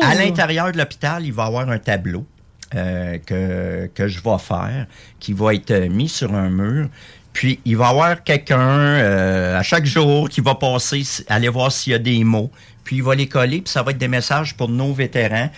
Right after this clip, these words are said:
Speaker 1: parce qu'il y a, il y a des vétérans qui vivent dans cet hôpital-là, hein. Euh, bon, est-ce, tu sais, ça, il, il y a des, des vétérans, euh, de la deuxième, de la Corée, euh,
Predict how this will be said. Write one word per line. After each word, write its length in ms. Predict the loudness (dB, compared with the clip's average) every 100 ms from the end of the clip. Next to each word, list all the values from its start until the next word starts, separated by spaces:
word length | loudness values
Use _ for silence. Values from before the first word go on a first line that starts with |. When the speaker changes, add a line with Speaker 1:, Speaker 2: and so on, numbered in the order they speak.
| -18 -20 -2
Speaker 1:
parce 260 | -2 -2 0
qu'il 240 | 2 4
y 60 | 4
a, 240 | 2 0
il 60 | 0
y 60 | 0
a 40 |
des 140 | 2
vétérans 460 | 0 2 0 0 -4
qui 160 | -6 -6
vivent 260 | -4 -4
dans 140 | -4 -4
cet 260 | -4 -6
hôpital-là, 580 | -8 -4 -2 0 0 0 0 0
hein. 40 | -2 -10 -14 -2
Euh, 540 | 0 2 2 2 0
bon, 320 | 0 -2 0 -2
est-ce, 260 | -4 -6
tu 40 | -10 -18 -20 -16
sais, 160 | -6 -4
ça, 480 | 0 2 4 2 -2 -8
il, 260 | -6 -4 -4 -2
il 60 |
y 80 | 0
a 60 | 2
des, 600 | 2 2 2 2 0 -2
des 160 | -2 0
vétérans, 360 | 2 2 4 4 4 4
euh, 180 | 2 0 -6 -20 -20 -20 -20 -20 -10
de 120 | -2
la 100 | 0
deuxième, 720 | 4 4 4 2 2 4 4 2
de 80 |
la 100 | 2
Corée, 640 | 2 2 2 2 0 0 -2 -10 -20 -6
euh, 420 | -2 -2 -2 -4